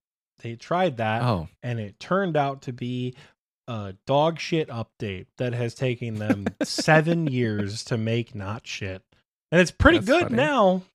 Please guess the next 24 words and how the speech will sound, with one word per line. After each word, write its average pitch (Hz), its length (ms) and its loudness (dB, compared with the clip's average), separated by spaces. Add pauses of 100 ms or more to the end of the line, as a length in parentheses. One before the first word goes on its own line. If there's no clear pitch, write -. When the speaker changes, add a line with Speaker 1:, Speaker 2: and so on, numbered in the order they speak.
Speaker 1:
but 98 180 -4
man, 123 600 0
their 113 200 0
original 139 460 0
Speaker 2:
<laughs> - 0 -
Speaker 1:
intention 131 500 -4
did 110 180 -10
not 120 360 -8
land 127 320 -2
how 120 100 -2
they 123 140 0
wanted 110 340 -2
it 98 180 -16
to. 98 280 -18 (400)
Speaker 2:
Definitely. 95 480 -4 (600)
Next 170 360 2
up, 160 220 4 (180)
uh, 107 240 4
this 110 160 0
says, 104 240 0
this - 180 -2
is 202 140 -2
from 190 260 0
Vrangor 147 720 4